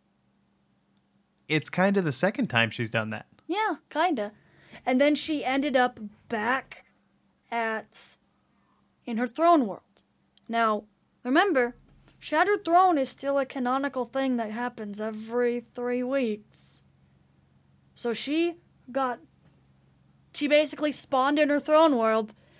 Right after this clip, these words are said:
Speaker 2: and Julian Kara was there, and she's like, "Hello, I am going to kill you, finally." And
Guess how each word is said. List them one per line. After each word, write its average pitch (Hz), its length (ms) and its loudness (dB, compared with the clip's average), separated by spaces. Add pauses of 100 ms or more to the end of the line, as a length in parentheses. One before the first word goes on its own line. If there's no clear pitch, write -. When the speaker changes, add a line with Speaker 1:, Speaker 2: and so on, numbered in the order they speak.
(140)
Speaker 2:
and 240 140 4
Julian 302 340 6
Kara 285 460 4
was 220 180 0
there, 226 240 2
and 220 80 0
she's 226 100 -2
like, 226 140 0
"Hello, 269 560 4 (300)
I 247 100 0
am 277 100 6
going 302 280 6
to 269 80 0
kill 339 320 4
you, 226 200 0
finally." 294 640 4
And 196 140 -14